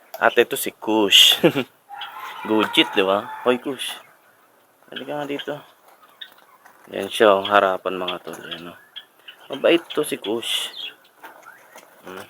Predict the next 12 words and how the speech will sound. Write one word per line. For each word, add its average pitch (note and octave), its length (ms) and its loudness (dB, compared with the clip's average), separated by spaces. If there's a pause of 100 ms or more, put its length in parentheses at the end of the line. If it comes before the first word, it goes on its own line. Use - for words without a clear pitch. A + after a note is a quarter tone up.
(960)
Female E3 480 8
pala D#3 160 8
siya, D3+ 240 6
mga C#3 320 6
tol. B2+ 240 4 (720)
Alala A#2 480 6
ko. A2+ 240 -4 (300)
<laughs> - 340 -20
Kaya A2+ 80 0
male A#2 320 4
ang A2+ 160 4
kailangan G#2 560 4